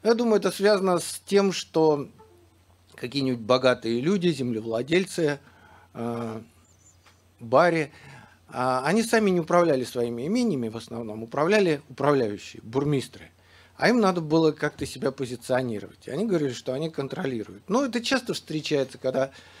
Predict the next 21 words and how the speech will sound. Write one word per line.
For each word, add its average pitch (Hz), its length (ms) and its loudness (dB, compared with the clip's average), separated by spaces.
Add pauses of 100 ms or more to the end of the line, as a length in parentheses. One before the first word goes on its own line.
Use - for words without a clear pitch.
(280)
человек 151 320 0
нанимает 151 400 -2
строительную 151 480 -2
компанию, 185 500 -2
строит 160 360 -4
себе 135 260 -6
дачу, 113 360 -8
а - 40 -12
потом 127 220 -8
говорит: 127 260 -10
"Я 180 100 -6
построил 135 480 -8
дом". 110 240 -14 (2750)
Такие 180 320 -2
особенности 151 720 -2 (760)
языка. 135 540 -4 (380)
Итак, 254 400 0 (480)
три 202 220 2
способа 160 680 -2
управления 123 560 -2
вдохом. 110 460 -8